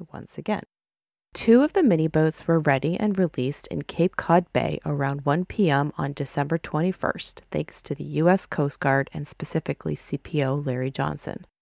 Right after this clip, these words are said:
The next day, the two boats, which was Riptide and also Rockstar, both sailed northeast across the bay, almost landing near Race Point.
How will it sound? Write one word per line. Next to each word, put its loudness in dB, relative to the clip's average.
The 0
next -4
day, -4
the -4
two 0
boats, -2
which -10
was -8
Riptide -2
and -6
also -6
Rockstar, 0
both 4
sailed 2
northeast -2
across -6
the -10
bay, -6
almost 2
landing -4
near -6
Race -6
Point. -8